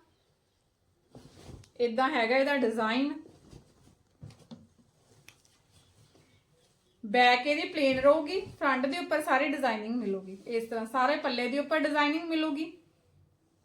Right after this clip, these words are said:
ਬਹੁਤ ਸੋਹਣਾ ਡਿਜ਼ਾਈਨ ਆ, ਚੈੱਕ ਕਰ ਸਕਦੇ ਹੋ, ਬਹੁਤ ਹੀ ਪਿਆਰਾ। ਇਸ ਤਰ੍ਹਾਂ ਸਾਰਾ ਬਾਰਡਰ ਬਣਿਆ ਹੋਇਆ। ਜਿਹੜੀ ਫਿਰ ਬਾਟਮ ਰਹੂਗੀ ਵਿਚਕਾਰ, ਬਾਟਮ ਦਾ ਕੱਪੜਾ, ਉਹ ਸਾਰਾ ਆਊਗਾ ਪਲੇਨ,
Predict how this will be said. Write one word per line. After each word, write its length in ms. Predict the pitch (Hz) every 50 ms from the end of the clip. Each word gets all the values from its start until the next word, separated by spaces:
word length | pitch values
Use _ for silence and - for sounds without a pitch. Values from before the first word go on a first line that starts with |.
| _ _ _ _ _ - - - _ _ _ _ _ _ _ _ - - - - _ - - - -
ਬਹੁਤ 320 | 208 240 247 262 294 - -
ਸੋਹਣਾ 240 | 392 339 339 349 339
ਡਿਜ਼ਾਈਨ 500 | 320 311 269 269 247 240 262 285 311 330
ਆ, 100 | 349 359
ਚੈੱਕ 320 | - 320 294 269 269 -
ਕਰ 180 | 277 247 240 233
ਸਕਦੇ 400 | - 320 302 302 294 277 330 339
ਹੋ, 80 | 381 415 - - _ _ - 254
ਬਹੁਤ 300 | 233 247 254 269 269 339
ਹੀ 60 | 339
ਪਿਆਰਾ। 460 | - - 302 254 240 240 269 311 370 - - - _ -
ਇਸ 140 | 254 262 262
ਤਰ੍ਹਾਂ 220 | - 294 285 277
ਸਾਰਾ 260 | - 277 311 277 302 302
ਬਾਰਡਰ 360 | 254 247 240 214 202 240 254
ਬਣਿਆ 320 | 254 285 294 311 320 330
ਹੋਇਆ। 280 | 330 330 339 339 349 359 349 - - - - - - - - -
ਜਿਹੜੀ 240 | 208 277 269 277 370
ਫਿਰ 180 | 381 392 392
ਬਾਟਮ 440 | 294 269 269 269 254 254 302 302 302
ਰਹੂਗੀ 320 | 311 311 330 339 311 359
ਵਿਚਕਾਰ, 500 | 349 302 339 - - - 294 277 277 -
ਬਾਟਮ 520 | 277 247 247 247 254 262 254 254 285 285 277
ਦਾ 200 | 302 302 302 294
ਕੱਪੜਾ, 360 | 302 302 269 285 294 285 294
ਉਹ 260 | 294 262 277 311 349
ਸਾਰਾ 320 | 339 - 339 269 277 302 294
ਆਊਗਾ 240 | 277 269 269 294
ਪਲੇਨ, 460 | 294 294 - 269 233 226 202 196 196